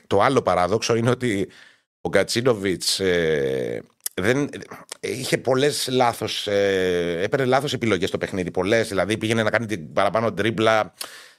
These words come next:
πήγαινε να, ε, είχε αρκετά λάθη στο παιχνίδι, δε-, δεν ήταν ουσιαστικός, σε φάσεις που θα μπορούσε να είναι ουσιαστικός. Και από ένα σημείο και μετά, στο δεύτερο ημίχρονο, ε, δέχεται ένα χτύπημα στο κεφάλι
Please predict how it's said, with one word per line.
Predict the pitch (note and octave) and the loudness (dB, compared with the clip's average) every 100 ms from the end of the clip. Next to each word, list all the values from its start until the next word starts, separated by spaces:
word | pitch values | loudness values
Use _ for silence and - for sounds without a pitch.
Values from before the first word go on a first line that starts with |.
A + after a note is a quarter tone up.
| _ | _
πήγαινε | A2+ G#2 A2 A2+ G#2+ | 0 2 2 2 2
να, | G#2+ E2 C#2+ D2 F#2+ - - | 0 -4 -14 -16 -16 -16 -12
ε, | - - F#2+ G#2+ D3+ E3+ | -10 -10 -8 0 0 0
είχε | F#3 | 0
αρκετά | D3 C3 C3+ | 2 4 4
λάθη | A2 G#2 C3 - | 2 0 -6 -6
στο | - F#2+ | -6 -4
παιχνίδι, | F#2 F#2+ F#2 G2 B2+ - - | -2 0 0 0 -2 -6 -10
δε-, | G2 A2+ A#2 | -2 -2 0
δεν | B2 | 0
ήταν | C#3+ B2+ G#2+ | 2 0 0
ουσιαστικός, | - F#2+ - F#2 F2 G2+ - _ _ _ | -2 -2 -2 -2 0 0 -6 _ _ _
σε | - | -4
φάσεις | G2+ A2+ A2+ | 0 -2 -2
που | A2+ | -2
θα | A2 | 0
μπορούσε | G2 A2 A#2 | 2 2 2
να | G#2 | 0
είναι | G#2+ G#2 | 0 0
ουσιαστικός. | F2 D2+ D#2+ E2+ A2+ - _ _ _ _ _ _ | -4 -4 -4 -2 -2 -6 _ _ _ _ _ _
Και | - | 0
από | G#2+ A#2 | 4 2
ένα | C#3+ | 2
σημείο | - B2 C#3 | 0 0 0
και | B2+ | 2
μετά, | A2+ C3 B2+ | 2 2 2
στο | A2 | 0
δεύτερο | A#2 C3 B2 | 0 2 2
ημίχρονο, | G#2+ A#2+ A#2+ G#2+ F#2 D#2+ C2 - A1 | 2 0 2 0 0 -2 -4 -8 -6
ε, | E2 | -2
δέχεται | G#2+ C3 | 0 0
ένα | A#2 | -2
χτύπημα | A2+ A#2+ B2+ A#2+ | 0 -2 -2 -2
στο | F#2+ | 0
κεφάλι | E2+ F2 F2 F#2 | 0 0 0 -2